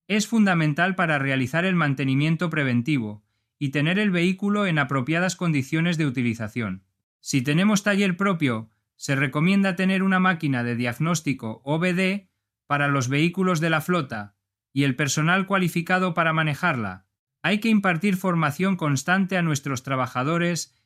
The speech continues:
en el sistema de diagnosis O V D, porque esta tecnología evoluciona en el tiempo. Si no tenemos taller propio, el taller externo tiene que tener la máquina de diagnosis para realizar la diagnosis por el sistema O V D.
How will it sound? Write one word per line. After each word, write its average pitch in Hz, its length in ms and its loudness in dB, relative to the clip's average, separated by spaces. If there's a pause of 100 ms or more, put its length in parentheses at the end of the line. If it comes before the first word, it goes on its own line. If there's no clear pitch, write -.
(220)
en 143 140 0
el 143 120 2
sistema 202 500 0
de 170 140 0
diagnosis 151 640 0
O 139 80 0
V 127 140 -2
D, 143 320 -4 (480)
porque 131 360 -2
esta 185 240 -2
tecnología 175 920 0
evoluciona 135 720 0
en 160 80 0
el 123 180 0
tiempo. 123 520 -2 (320)
Si 147 180 0
no 165 160 2
tenemos 196 440 2
taller 147 340 0
propio, 151 560 -2 (360)
el 135 160 -2
taller 147 300 2
externo 190 560 0
tiene 180 240 0
que 151 140 -2
tener 147 320 -2
la 143 100 0
máquina 160 460 0
de 143 120 -2
diagnosis 139 720 0
para 139 280 -2
realizar 131 500 -2
la 160 120 -2
diagnosis 143 580 -2
por 135 180 -2
el 120 80 0
sistema 147 680 -2
O 127 120 -4
V 117 140 -4
D. 92 220 -12